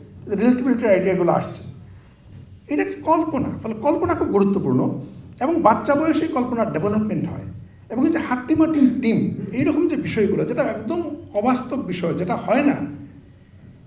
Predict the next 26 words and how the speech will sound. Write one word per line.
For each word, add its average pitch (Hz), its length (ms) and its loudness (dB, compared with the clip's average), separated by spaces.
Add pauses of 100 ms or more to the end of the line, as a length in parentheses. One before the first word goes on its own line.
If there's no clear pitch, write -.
(680)
এইটা 294 440 2 (840)
বাচ্চাদের 247 720 -2
কল্পনাকে 233 540 -4 (200)
উদ্দীপিত 180 480 -4
করে। - 240 -8 (460)
ফলে 277 240 -4
এটাকে 285 300 -2
কন্ট্রাস্টে 277 640 2
স্থাপন 180 380 -2
করার 131 180 -2
প্রয়োজন 123 340 -2
নাই 143 340 -4 (480)
যে 143 360 0 (180)
সকালে 175 380 -2
উঠে 156 280 -4
আমি 143 120 -4
মনে 147 220 4
মনে 135 200 2
বলি, 127 400 -2 (380)
দুটোটাই 392 480 6
ঠিক। - 220 6 (2000)
আমি 202 200 0
এই 202 160 2
একটা 202 120 0
প্রসঙ্গ 165 360 -2
বললাম। 143 380 -4